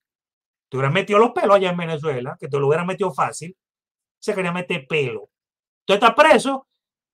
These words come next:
el doctor. Y él aquí, con los reales de nosotros, en Salamanca.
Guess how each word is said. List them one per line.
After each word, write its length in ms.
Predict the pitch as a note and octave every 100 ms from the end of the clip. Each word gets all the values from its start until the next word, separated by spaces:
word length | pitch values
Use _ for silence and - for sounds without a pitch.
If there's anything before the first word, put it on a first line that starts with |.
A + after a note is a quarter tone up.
| _ _ _ _
el 160 | G3 G3+
doctor. 420 | F3 D3+ A2+ A2 _ _ _ _ _ _ -
Y 100 | A#3
él 120 | D#4+
aquí, 220 | D4 B3+ A#3+ A3 _ _ _ _ _ _ _ _ _ _ _ _ _ _ _ _ _ _ _ _ _
con 140 | - F3
los 100 | E3
reales 200 | E3+ G3
de 40 |
nosotros, 360 | F3 D#3 C#3 D3+
en 60 |
Salamanca. 540 | D#3 D3+ D3 A2+ -